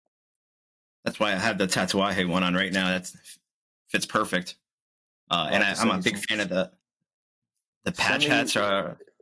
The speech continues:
Speaker 2: send me your, um, your mailing address, and I'll send you one of the effing great cigars hats and the Nash Pro
Speaker 1: Nice.
Speaker 2: Smokes and stuff. I'll get you
Speaker 1: Absolutely.
Speaker 2: suited up. Yeah, man.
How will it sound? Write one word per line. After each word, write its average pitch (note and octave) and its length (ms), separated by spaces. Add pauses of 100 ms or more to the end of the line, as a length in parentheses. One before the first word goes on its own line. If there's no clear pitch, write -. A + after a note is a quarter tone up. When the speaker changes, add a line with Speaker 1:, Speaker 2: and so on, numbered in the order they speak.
(480)
Speaker 2:
send C#3 240
me C#3 140
your, A#2+ 320
um, G2 380 (380)
your F#2+ 120
mailing G2+ 280
address, F2 380
and F2+ 60
I'll - 40
send F#2 220
you F2 60
one F2 120
of E2+ 100
the E2+ 260 (180)
effing F2+ 260
great F2 240
cigars E2+ 420
hats E2+ 360
and E2 140
the E2 60
Nash E2 320
Pro - 140
Speaker 1:
Nice. E2 160
Speaker 2:
Smokes F2 320
and - 160
stuff. - 200 (1200)
I'll - 40
get - 20
you F2+ 60
Speaker 1:
Absolutely. F2+ 540
Speaker 2:
suited F2 340
up. E2 280
Yeah, F2 140
man. E2 220